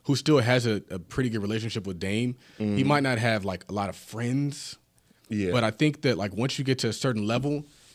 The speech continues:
Speaker 1: you can only really connect with other people at that level.
Speaker 2: I got you.
Speaker 1: And I think that for Kanye,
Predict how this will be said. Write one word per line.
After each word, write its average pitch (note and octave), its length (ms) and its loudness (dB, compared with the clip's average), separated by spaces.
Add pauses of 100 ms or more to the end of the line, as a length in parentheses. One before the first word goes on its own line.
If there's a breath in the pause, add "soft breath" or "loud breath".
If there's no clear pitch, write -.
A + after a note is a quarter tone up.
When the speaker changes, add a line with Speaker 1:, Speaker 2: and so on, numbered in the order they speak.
(140 soft breath)
Speaker 1:
you B2+ 120 -6
can - 180 -2
only D3 200 2
really D3 220 0
connect B2 360 -4
with A2 140 -10
other A2+ 160 -6
people G2+ 320 -12
at F#2 140 -12
that F2 180 -12
level. F2+ 380 -16 (180)
Speaker 2:
I F2 100 -6
got E2+ 340 -8
you. E2+ 60 -14 (300)
Speaker 1:
And A2+ 360 0
I G2+ 100 -8
think B2 300 -4
that G#2+ 240 -6
for G#2+ 120 -12
Kanye, G#2+ 840 -2